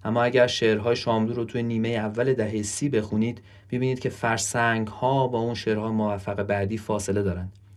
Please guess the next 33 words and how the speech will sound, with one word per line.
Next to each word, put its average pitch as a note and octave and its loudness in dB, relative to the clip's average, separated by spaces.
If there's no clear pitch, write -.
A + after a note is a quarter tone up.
به A2+ 2
عبارت A2 2
دیگه، A#2 0
شعرهای A#2 2
منصور A#2 0
ایرانی A2 0
در B2+ 2
زمان A2+ -2
خودش D3+ 0
تجربه‌های A#2 2
نسبتاً B2 -2
موفقی A#2 -2
به A2 2
حساب F#2+ -2
میان. F#2 -2
جدای C3+ 6
از C#3 4
این، F3+ 6
از C#3 2
یه F3 4
جهت C#3 2
دیگه، C3 4
شعرهای C3 4
ایرانی C3 4
رو D#3 2
می‌شه D3+ -2
در C3+ 2
تقابل A#2+ 4
با A2+ 2
شعر G2+ 0
شاملو G2 0
قرار F#2+ 2
داد. F2+ -8